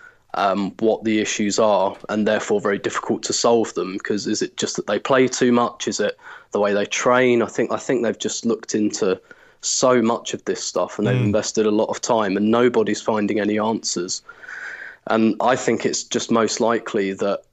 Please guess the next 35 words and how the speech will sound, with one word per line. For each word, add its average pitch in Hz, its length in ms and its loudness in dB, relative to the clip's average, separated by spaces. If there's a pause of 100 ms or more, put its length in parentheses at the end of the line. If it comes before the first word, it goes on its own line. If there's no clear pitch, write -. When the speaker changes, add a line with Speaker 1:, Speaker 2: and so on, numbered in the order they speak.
(160)
Speaker 1:
you 110 100 -2
know, 104 160 0
there 110 260 2
are 104 40 0
kind 107 280 0
of 101 60 0
six - 520 -4
or 113 100 2
seven 113 380 2
things 104 320 0
going 107 320 2
on 107 200 2
all 107 200 2
at - 60 -4
the 113 60 -6
same 107 300 0
time, 101 460 0 (280)
and 110 120 0
they're 107 80 0
probably 127 320 2
very 107 200 2
different 110 460 -2
for - 80 -4
different - 380 -2
players. 104 440 2
You 107 80 2
know, 101 120 2
Ramsey's 113 560 2
getting 107 260 0
mus-, 110 320 -2
muscular 98 500 0
injuries, 95 520 -2 (340)
Wilshere 117 400 4
keeps 110 240 0
getting 107 480 2